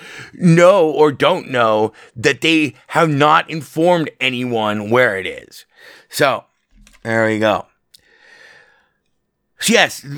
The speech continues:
that's, you know, bam, right there. There is a fucking free game, maybe, uh, that will completely erase your brain of any of this covid bullshit.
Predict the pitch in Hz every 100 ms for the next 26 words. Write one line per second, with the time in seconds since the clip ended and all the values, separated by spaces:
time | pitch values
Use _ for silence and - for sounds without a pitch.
0 | 139 - 147 147 - - 147 117 101 143
1 | 127 107 131 135 135 90 - 123 127 131
2 | 139 135 123 127 117 123 113 131 107 120
3 | 123 143 127 104 101 101 - _ _ _
4 | - _ _ _ 107 113 120 95 85 _
5 | _ _ _ _ _ _ _ _ _ _
6 | - 117 107 101 92 104 127 127 - 117
7 | 113 139 127 123 117 - 123 107 107 -
8 | 104 90 95 92 90 87 _ 98 90 87
9 | 85 92 92 85 85 - 87 85 80 64
10 | - -